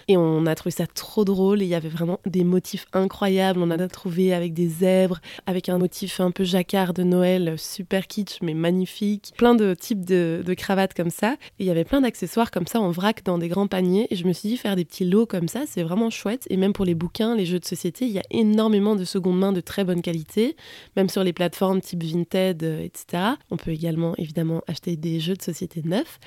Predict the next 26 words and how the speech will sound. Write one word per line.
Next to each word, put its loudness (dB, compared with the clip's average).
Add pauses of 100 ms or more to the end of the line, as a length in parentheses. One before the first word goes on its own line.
(100)
Ça -4
peut -8
aussi -6
être -6
sympa -2
pour -8
les -4
personnes -2
qui -10
sont -4
vraiment 0
dans 0
ce -6
délire-là. 0
Ça -8
peut -8
être -4
sympa 0
d'offrir -4
un 0
escape -2
game 2 (400)
ou 0
un 2
laser 2
game, 2